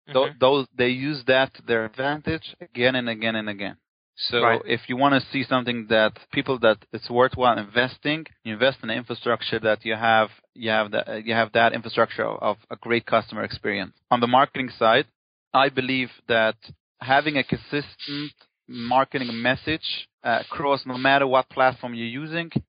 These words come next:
Speaker 1: that's
Speaker 2: Right.
Speaker 1: something, that's something that I've seen working for companies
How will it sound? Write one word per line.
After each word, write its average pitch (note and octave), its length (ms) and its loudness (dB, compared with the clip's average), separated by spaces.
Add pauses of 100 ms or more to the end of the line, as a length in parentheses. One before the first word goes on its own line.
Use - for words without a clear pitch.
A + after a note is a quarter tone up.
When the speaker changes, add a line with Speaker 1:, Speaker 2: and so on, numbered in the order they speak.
(120)
Speaker 1:
that's C#3 240 2
Speaker 2:
Right. C3 120 0
Speaker 1:
something, A#2+ 280 -6 (380)
that's C3 240 2
something C3 360 -4
that A#2 120 2
I've A2 140 0
seen A#2+ 340 -6 (320)
working B2 320 -4
for - 120 -8
companies A#2 480 -4